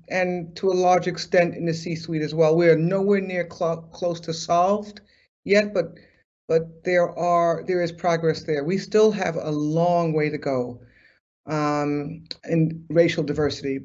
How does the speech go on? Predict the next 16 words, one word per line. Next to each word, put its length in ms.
Black 280
and 120
brown 260
people 360
are 100
still 540
very 560
underrepresented, 880
underrepresented 680
in 100
the 60
boardroom 600
and 220
in 160
the 80
C-suite. 720